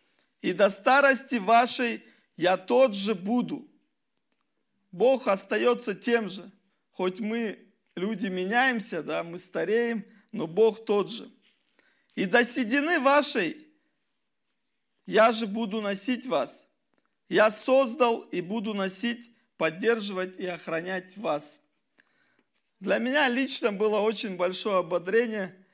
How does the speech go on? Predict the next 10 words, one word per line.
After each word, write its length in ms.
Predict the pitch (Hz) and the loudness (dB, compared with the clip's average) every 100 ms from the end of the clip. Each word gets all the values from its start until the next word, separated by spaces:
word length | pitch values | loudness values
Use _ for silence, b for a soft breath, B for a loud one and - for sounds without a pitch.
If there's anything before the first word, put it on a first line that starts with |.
| b b | b b
читая 400 | - - 202 202 | -14 -2 2 2
эти 180 | 196 202 | 0 -6
стихи, 800 | 165 - 170 - 220 208 - _ _ _ _ - | -10 -10 -10 -8 -6 -6 -8 _ _ _ _ -10
ну, 140 | 185 | -8
смотря, 300 | 180 190 175 | -8 -8 -8
что 180 | 175 170 | -8 -10
Бог 340 | 160 202 214 196 | -4 -2 -2 -2
заботится 720 | 170 160 202 208 - - 151 | -6 -4 -4 -6 -10 -8 -8
обо 180 | - | -8
мне. 300 | 139 - - | -12 -14 -18